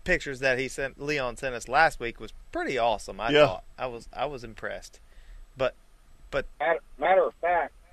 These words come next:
Speaker 3: I'll send you guys a picture of a fish swimming through my scope. It's e-, but this picture is so cool that I took. You can actually see the tail and the fins off of this fish that, uh, was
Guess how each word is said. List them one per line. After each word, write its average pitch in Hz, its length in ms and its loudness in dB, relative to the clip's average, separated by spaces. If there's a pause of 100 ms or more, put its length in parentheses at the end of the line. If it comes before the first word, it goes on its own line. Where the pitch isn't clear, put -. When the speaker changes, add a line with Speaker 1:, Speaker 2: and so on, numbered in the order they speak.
(400)
Speaker 3:
I'll 151 160 -2
send 180 160 -6
you 170 80 -12
guys 156 180 2
a - 160 -12
picture 165 260 -6
of 135 60 -4
a - 160 -10
fish 165 200 -8 (100)
swimming 156 320 -10
through 147 120 -8
my 127 220 -6
scope. 147 320 4 (360)
It's 127 140 -10
e-, 156 120 -6 (560)
but 185 160 10
this 175 220 0 (120)
picture 165 300 -6
is - 80 -16 (160)
so 160 160 4
cool 160 420 2 (520)
that 139 120 4
I 120 120 -2 (120)
took. 170 200 0 (100)
You 160 140 -16
can 156 120 -12
actually 147 460 -4
see - 80 -14
the 127 100 -4 (220)
tail 180 400 6 (500)
and 143 140 -6
the - 80 0 (140)
fins 170 320 -4 (440)
off 123 220 4
of 113 120 -4
this 120 140 -4 (140)
fish - 300 6 (480)
that, 127 180 6
uh, 107 220 4 (640)
was 113 100 -6